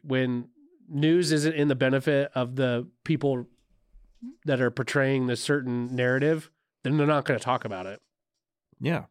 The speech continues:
Speaker 2: And it also makes you wonder too, like, if, if that's the, the case, and when you look at, you know, how long it's, you know, taken for these things to, to start healing themselves, right?
Speaker 1: Yeah.
Speaker 2: Um, so let's see, nineteen eighty,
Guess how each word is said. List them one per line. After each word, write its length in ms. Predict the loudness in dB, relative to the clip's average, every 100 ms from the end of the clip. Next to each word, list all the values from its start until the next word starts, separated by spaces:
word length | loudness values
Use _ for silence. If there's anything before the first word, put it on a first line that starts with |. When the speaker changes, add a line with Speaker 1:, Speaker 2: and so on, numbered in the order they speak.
| _ _ _ _ _ _ 0
Speaker 2:
And 100 | 2
it 40 |
also 240 | 2 2
makes 200 | 2 2
you 80 | 2
wonder 220 | 2 2
too, 220 | 2 2 4
like, 260 | 2 0
if, 140 | -4 -2
if 140 | -2
that's 240 | 0 0 0
the, 180 | -4 -4 _ _ _ _ _
the 120 | -8
case, 520 | -2 0 0 0 -4 -4
and 200 | -6 -4
when 80 | 0
you 100 | 0
look 160 | 2 2
at, 240 | 2 0 -4 _ _ _ _ _
you 120 | -8
know, 100 | -6
how 220 | -2 0
long 540 | 2 4 4 2 -2 -6 -6
it's, 260 | -6 -8 _ _
you 100 | -6
know, 60 | -6
taken 400 | -2 -2 -2 -8
for 160 | -6 -6
these 220 | -6 -6
things 280 | -6 -6 -8
to, 340 | -8 -8 -12 _ _ -10
to 120 | -4
start 260 | 0 0 2
healing 280 | 0 0
themselves, 420 | -4 -8 -6 -6 -6
right? 220 | -6 -6 _ -4
Speaker 1:
Yeah. 160 | -4 -4 -8 _ _
Speaker 2:
Um, 540 | -4 -2 -2 -6 -10 -16 _ _ _ _ _ _ _ _ _ _ _ _ _ _ _ _ _ _ _
so 140 | -6 -6
let's 100 | -4
see, 120 | -4
nineteen 460 | -2 -4 -2 -4 -2
eighty, 460 | -4 -4 -6 -8